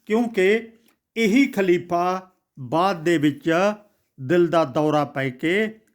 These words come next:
ਇਹਦੀ ਮੌਤ ਹੋ ਗਈ, ਕਿਉਂਕਿ ਇਹ ਤੋਂ ਵੱਡੇ ਵੱਡੇ ਦੁਸ਼ਟ ਕਰਮ ਹੋ ਗਏ ਸਨ।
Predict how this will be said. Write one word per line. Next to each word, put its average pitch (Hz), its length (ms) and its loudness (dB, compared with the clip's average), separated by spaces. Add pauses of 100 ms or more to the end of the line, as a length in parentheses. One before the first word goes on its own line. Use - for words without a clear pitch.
ਇਹਦੀ 175 280 0
ਮੌਤ 147 520 0
ਹੋ 143 240 -2
ਗਈ, 170 240 0 (360)
ਕਿਉਂਕਿ 214 480 0
ਇਹ 202 120 0
ਤੋਂ 196 240 -4
ਵੱਡੇ 139 320 0
ਵੱਡੇ 156 380 -2
ਦੁਸ਼ਟ 180 440 -4
ਕਰਮ 165 340 0
ਹੋ 143 240 0
ਗਏ 160 180 2
ਸਨ। 175 480 -2